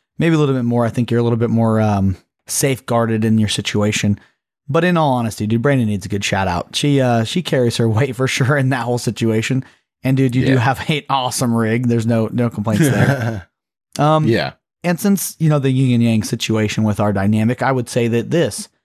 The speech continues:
Speaker 1: I do do, like, the, the marketing stuff and get out there and talk to people, but I get a lot of help. And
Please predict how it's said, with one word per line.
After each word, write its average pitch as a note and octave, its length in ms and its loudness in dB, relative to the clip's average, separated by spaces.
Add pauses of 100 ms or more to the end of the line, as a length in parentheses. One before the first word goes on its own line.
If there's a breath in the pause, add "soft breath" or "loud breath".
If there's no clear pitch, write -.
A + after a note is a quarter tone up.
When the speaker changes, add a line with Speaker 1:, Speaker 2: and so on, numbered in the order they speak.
(540)
Speaker 1:
I D3 160 0
do D3+ 240 2
do, C#3 280 2
like, B2 240 0
the, A2+ 100 -2
the A2+ 320 2
marketing A#2 460 0
stuff A2+ 260 -2
and A2 100 2
get G#2+ 100 0
out G2+ 120 0
there G#2 100 0
and G2+ 80 0
talk D3+ 220 -2
to A#2+ 60 -16
people, A#2 220 0
but A2 160 -2
I D#3 140 0
get G#3 180 0
a F#3+ 60 4
lot E3+ 160 2
of G#2+ 80 -4
help. C3+ 340 0 (360)
And C#3 420 2